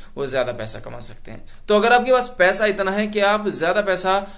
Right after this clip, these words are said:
अ, लगा सकते हैं business के पर्पस से। देखिए, जिन लोगों के पास पैसा होता है, कोई लोग, अ, कोल्हू यानी कि कलेसर भी लगाते हैं,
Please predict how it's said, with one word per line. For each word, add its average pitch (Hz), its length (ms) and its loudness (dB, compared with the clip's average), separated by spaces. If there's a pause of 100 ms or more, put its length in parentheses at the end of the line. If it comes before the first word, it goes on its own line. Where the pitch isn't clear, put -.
(120)
अ, 147 120 2
लगा 156 240 2
सकते 160 300 -4
हैं 165 100 -2
business 151 300 -6
के - 80 -8
पर्पस 139 320 -6
से। 127 80 -8
देखिए, 180 320 0
जिन 160 160 -4
लोगों 160 240 -2
के 156 80 -8
पास 156 300 0
पैसा 139 200 0
होता 139 220 -4
है, 160 240 -2 (380)
कोई 156 160 4
लोग, 156 320 10
अ, 151 220 -2 (300)
कोल्हू 147 500 -2
यानी 147 220 0
कि 147 80 -4
कलेसर 139 400 -4
भी 143 100 -6
लगाते 131 340 -4
हैं, 143 160 -16